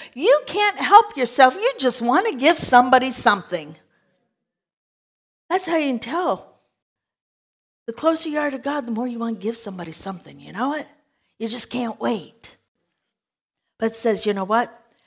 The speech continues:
Let's give a sacrifice of praise." Let's start with that. How many of you, s-,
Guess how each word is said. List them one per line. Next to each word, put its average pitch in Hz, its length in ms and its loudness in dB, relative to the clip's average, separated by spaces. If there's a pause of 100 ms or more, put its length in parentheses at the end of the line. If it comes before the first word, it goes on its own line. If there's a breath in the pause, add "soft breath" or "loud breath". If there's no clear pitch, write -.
(240)
Let's 226 180 2
give 220 140 -4
a 196 60 -4
sacrifice 170 720 -8
of 147 100 -16
praise." - 560 -18 (920)
Let's 233 180 -2
start 208 380 -4
with 165 240 -10
that. - 480 -16 (960)
How 262 200 8
many 285 300 4
of 240 160 2
you, 208 280 6
s-, - 200 -10